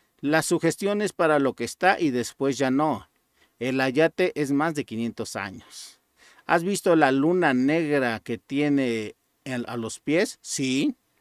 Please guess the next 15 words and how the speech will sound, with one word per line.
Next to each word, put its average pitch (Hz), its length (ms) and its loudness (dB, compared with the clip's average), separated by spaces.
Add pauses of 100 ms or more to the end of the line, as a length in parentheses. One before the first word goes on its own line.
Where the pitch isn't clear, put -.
(920)
Es 226 220 6
la 214 180 4
fe, 180 300 6
yo 180 160 6
viví 170 300 4
con 151 200 2
mi 131 140 2
madre 156 400 4
un 160 100 4
milagro 147 640 4
de 123 140 -2
la 110 160 0
Virgen 143 460 0
de 139 100 0
Guadalupe 147 760 0